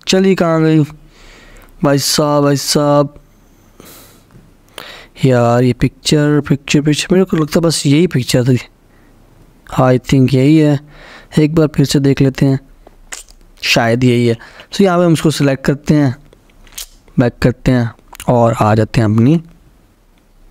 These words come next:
पिक्चर लेके। तो ये हमारी पिक्चर यहाँ पे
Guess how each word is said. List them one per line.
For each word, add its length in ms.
पिक्चर 340
लेके। 320
तो 140
ये 140
हमारी 160
पिक्चर 280
यहाँ 180
पे 140